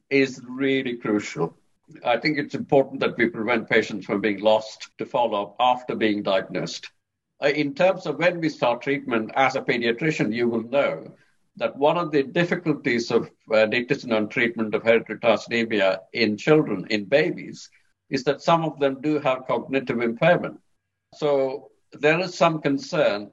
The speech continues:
about effects on the developing brain in terms of the high tyrosine. So I think people are not rushing in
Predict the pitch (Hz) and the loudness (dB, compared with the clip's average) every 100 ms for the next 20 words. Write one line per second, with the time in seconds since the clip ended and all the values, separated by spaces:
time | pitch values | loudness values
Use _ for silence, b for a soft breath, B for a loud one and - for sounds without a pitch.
0 | _ 120 117 117 - 139 131 151 - - | _ -4 0 0 0 -4 0 0 0 -2
1 | 135 127 113 123 123 - 117 110 147 165 | -2 0 4 6 6 0 -2 2 2 2
2 | 107 - _ _ - 113 - 131 117 - | 0 -8 _ _ -2 -2 2 2 2 -2
3 | 120 113 110 - 113 107 104 - 104 - | -2 2 0 0 -2 -2 -6 -6 -6 -8
4 | - b b _ - 131 175 151 196 190 | -14 b b _ 2 4 2 -2 -4 2
5 | 143 139 - - _ 117 127 180 - - | 2 2 -2 -20 _ -10 2 2 2 -4
6 | 139 147 151 - 135 120 185 107 92 - | -2 0 0 -2 -6 0 0 0 -4 -10